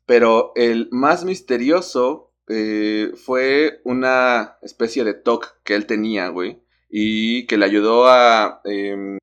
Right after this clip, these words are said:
que incluso no le ayudó, pues, más bien lo adoptó dentro de su vida diaria, güey. Tesla caminaba alrededor de un bloque repetidamente durante tres ocasiones antes de entrar al edificio, a un edificio cualquiera, güey.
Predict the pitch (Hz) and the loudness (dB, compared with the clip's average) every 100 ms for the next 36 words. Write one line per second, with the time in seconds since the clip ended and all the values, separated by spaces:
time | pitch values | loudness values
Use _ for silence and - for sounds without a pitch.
0 | _ - 127 123 160 160 190 - _ _ | _ -6 -4 -2 -2 -2 -2 -4 _ _
1 | 123 139 143 110 123 - - 110 107 110 | -6 -2 0 0 -2 -6 -12 -8 -6 -6
2 | 117 - _ _ - 110 110 107 104 104 | -8 -8 _ _ -6 -2 0 2 2 2
3 | 104 110 107 107 - 135 147 151 117 98 | 0 0 -2 -4 -2 0 2 0 -2 -4
4 | - 98 113 107 123 127 117 67 - _ | -4 -4 0 0 2 2 2 -2 -6 _
5 | _ _ 135 143 180 170 123 120 139 156 | _ _ -2 2 2 2 2 2 4 4
6 | - 120 117 113 117 131 151 - 127 123 | 4 2 2 2 4 4 4 -2 -2 -2
7 | 151 165 147 151 156 123 160 - _ - | -2 0 2 2 2 -2 -4 -6 _ -4
8 | 117 - 113 143 160 151 151 160 123 110 | -4 -2 -2 2 2 2 0 0 0 0
9 | 107 104 151 165 190 185 131 - 139 147 | -4 -4 -2 0 -2 -2 -4 -2 -2 -2
10 | 139 127 131 117 104 110 110 110 110 143 | -6 -8 -8 -10 -6 -4 -4 -6 -8 -10
11 | - 120 104 117 131 113 139 - 107 98 | -8 -6 -4 -4 -6 -6 -8 -8 -6 -6
12 | 98 156 143 104 | -2 0 2 0